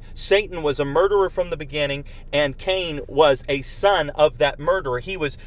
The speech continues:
driven by the spirit of Satan to do what he did. It was the devil that drove him to commit murder. In verse six, "And the Lord said unto Cain, Why art thou wroth, and why is thy countenance fallen?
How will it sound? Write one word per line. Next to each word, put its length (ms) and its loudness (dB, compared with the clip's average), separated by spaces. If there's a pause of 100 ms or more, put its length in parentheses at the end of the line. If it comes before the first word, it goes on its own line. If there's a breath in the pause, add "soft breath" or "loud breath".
(100)
driven 600 4
by 300 4
the 120 -4
spirit 480 0
of 100 -6
Satan 640 -4 (220 loud breath)
to 120 -4
do 300 -4
what 160 2
he 160 -12
did. 440 2 (880 loud breath)
It 120 -2
was 160 -2
the 80 -4
devil 480 4 (180 loud breath)
that 160 2
drove 400 6
him 160 -6
to 100 -14
commit 360 -4
murder. 380 -2 (380 loud breath)
In 200 -8
verse 200 8
six, 440 0
"And 120 -2
the 60 4
Lord 280 2
said 180 0
unto 120 -6
Cain, 300 -4
Why 120 4
art 180 0
thou 160 4
wroth, 360 0
and 120 -2
why 160 6
is 80 0
thy 140 2
countenance 440 0
fallen? 420 0